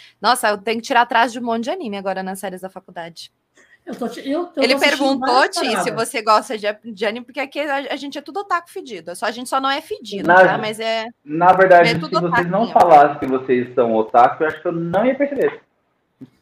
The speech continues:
Speaker 2: Somos
Speaker 1: Nem pela minha
Speaker 2: otakus
Speaker 1: parede,
Speaker 2: no último.
Speaker 1: nem pela parte de, da decoração da casa do,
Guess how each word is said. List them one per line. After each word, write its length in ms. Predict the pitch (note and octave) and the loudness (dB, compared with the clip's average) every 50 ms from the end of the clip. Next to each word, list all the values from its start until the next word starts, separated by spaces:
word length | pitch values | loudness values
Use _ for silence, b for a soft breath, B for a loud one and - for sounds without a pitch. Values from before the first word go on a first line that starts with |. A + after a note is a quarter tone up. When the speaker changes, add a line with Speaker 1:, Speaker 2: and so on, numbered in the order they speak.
| _ _ _ _ | _ _ _ _
Speaker 2:
Somos 260 | _ - - E3 E3 G3 | _ -20 -16 -10 -6 -4
Speaker 1:
Nem 120 | A3+ C4+ | -4 -2
pela 200 | A3+ D#4 C4+ C4 B3 | -2 0 2 2 2
minha 120 | A3+ G#3+ G#3+ | 0 0 -4
Speaker 2:
otakus 120 | A#3 F#3+ | -4 -4
Speaker 1:
parede, 500 | A#3 G#3 G#3 F3+ F3 E3+ F#3 G#3 A3+ G#3+ | -4 -4 -2 -2 -2 -2 -2 -4 -4 -6
Speaker 2:
no 80 | G3+ G#3+ | -6 -8
último. 380 | - - - E3 D3 D3 C#3+ - | -10 -12 -14 -14 -12 -12 -10 -6
Speaker 1:
nem 220 | A3+ B3 C4+ D4 | -4 -2 -2 -4
pela 380 | C#4 _ - F4 D#4+ D4+ D4+ D#4 | -6 _ -6 -4 -2 -2 -2 -2
parte 440 | D#4 D#4 B3+ B3+ D#4 C4+ - F4 C4+ | 0 2 2 2 0 -2 -8 -14 -14
de, 500 | A3 A3+ A#3 A3+ A3+ G#3+ G#3 G3 G3 G3 | -14 -14 -14 -12 -10 -10 -10 -12 -14 -16
da 160 | G3 G#3 A3 | -14 -12 -10
decoração 500 | G#3 G#3+ A3 G#3 C4+ G#3+ A3 A3 - A3 G#3 | -8 -10 -8 -6 -6 -6 -6 -8 -10 -10 -12
da 80 | G#3+ | -10
casa 240 | A3+ A#3 G3 G3+ A3+ | -10 -10 -10 -10 -10
do, 140 | F#3+ G3+ | -10 -12